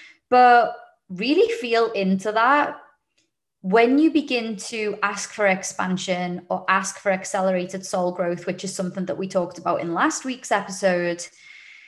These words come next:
what that means is, is that you're really asking for things to change.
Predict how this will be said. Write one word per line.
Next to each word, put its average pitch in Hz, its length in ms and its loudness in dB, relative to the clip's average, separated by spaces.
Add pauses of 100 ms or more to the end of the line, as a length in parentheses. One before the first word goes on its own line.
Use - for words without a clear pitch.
(360)
what 196 360 4
that 185 220 0
means 285 460 2
is, 180 580 0
is 190 260 -2
that 185 180 0
you're 185 260 2
really 208 500 -8
asking 175 580 -6
for 180 120 -4
things 165 520 -6
to - 140 -12
change. - 720 -12